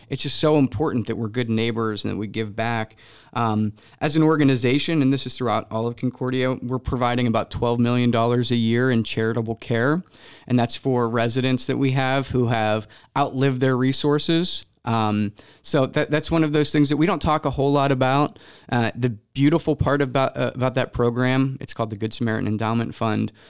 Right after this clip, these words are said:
um, is that none of those people ever know it. No one ever knows that they're getting help, and that's something that I'm just so proud to be a part of at Concordia. Um, there's about six hundred residents in that program.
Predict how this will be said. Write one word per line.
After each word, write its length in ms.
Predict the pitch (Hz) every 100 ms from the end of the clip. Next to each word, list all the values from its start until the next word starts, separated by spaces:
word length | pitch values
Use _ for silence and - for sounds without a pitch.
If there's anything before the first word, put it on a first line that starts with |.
| -
um, 360 | - 110 104 101 - _
is 140 | 131 127
that 120 | 139
none 220 | 139 156
of 80 | 156
those 160 | 147
people 440 | - 143 143 147 -
ever 260 | 123 123 120
know 220 | 104 78
it. 140 | 67 - _ _ _ _ _ -
No 140 | 113 127
one 160 | 135
ever 180 | 131 143
knows 420 | 131 123 127 131
that 100 | 120
they're 100 | 117
getting 320 | 110 120 123
help, 360 | 117 117 113 110
and 140 | -
that's 160 | 110 113
something 360 | - 110 113 110
that 100 | 107
I'm 140 | 104
just 180 | 104 -
so 160 | 113
proud 280 | 107 - 104
to 60 | 104
be 120 | 101
a 40 |
part 240 | 104 110 110
of 80 | 107
at 100 | 107
Concordia. 560 | 113 107 113 110 107 107 - - - -
Um, 220 | 113 113
there's 120 | 131
about 200 | 123 117
six 200 | - 123
hundred 240 | 127 117
residents 480 | 110 117 107 110 110
in 100 | 110
that 160 | 110 -
program. 580 | 117 117 110 104 107